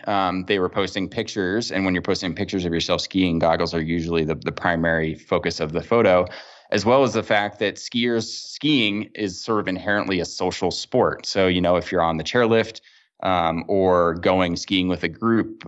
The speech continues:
um, skiers are very much kind of obsessed with new gear. So I think I was very fortunate in the sense that the product did have that sort of inherently, I wouldn't call it viral, but maybe shareable component to it. Um, so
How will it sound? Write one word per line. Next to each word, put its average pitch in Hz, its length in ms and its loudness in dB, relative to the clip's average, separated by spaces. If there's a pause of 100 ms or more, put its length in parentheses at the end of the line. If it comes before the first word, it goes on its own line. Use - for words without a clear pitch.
um, 80 400 0 (140)
skiers 104 400 2
are 95 80 4
very 95 320 0
much 95 240 0
kind 90 140 0
of 85 80 -2
obsessed - 540 -6
with 90 140 -8
new 87 200 -2
gear. 78 380 -2
So 92 380 2 (420)
I 110 120 2
think 117 300 -4
I 107 380 2
was 101 160 -6
very 104 260 -2
fortunate 95 480 -6
in 90 80 -8
the 87 60 -8
sense - 360 -8
that - 160 -6
the - 60 -6
product 87 360 0
did 87 140 -2
have 80 240 -2
that 82 200 0
sort 85 200 -6
of - 40 -6
inherently, 87 640 -2
I 98 80 0
wouldn't 107 260 2
call 92 200 2
it - 40 -10
viral, 82 380 -2
but 78 140 -2
maybe 78 240 -4
shareable 80 540 0
component 85 460 -2
to 117 140 2
it. 127 180 2 (400)
Um, 85 520 0
so 90 640 2